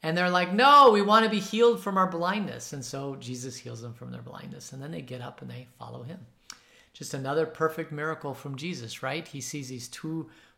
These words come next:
poor blind people off the side of the road and he heals them and they follow Jesus. Um, I think,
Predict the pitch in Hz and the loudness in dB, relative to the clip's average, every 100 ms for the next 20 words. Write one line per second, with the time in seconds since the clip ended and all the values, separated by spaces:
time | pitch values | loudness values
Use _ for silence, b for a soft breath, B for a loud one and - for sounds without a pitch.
0 | _ 170 170 160 127 143 151 - 135 131 | _ 2 2 0 -6 -6 -8 -8 -8 -6
1 | 127 120 127 - 143 135 139 135 120 127 | -8 -8 -10 -8 -6 -4 -4 -4 -4 -8
2 | 120 147 139 127 120 113 120 127 120 117 | -10 -12 -12 -12 -14 -14 -14 -14 -14 -12
3 | 123 127 120 127 120 120 117 - - 143 | -10 -10 -10 -12 -14 -16 -18 -18 -18 -16
4 | 131 120 117 _ _ b b b b b | -12 -10 -12 _ _ b b b b b
5 | b b - b b b b b b b | b b -18 b b b b b b b
6 | - 120 254 269 - | -16 -10 -8 -8 -10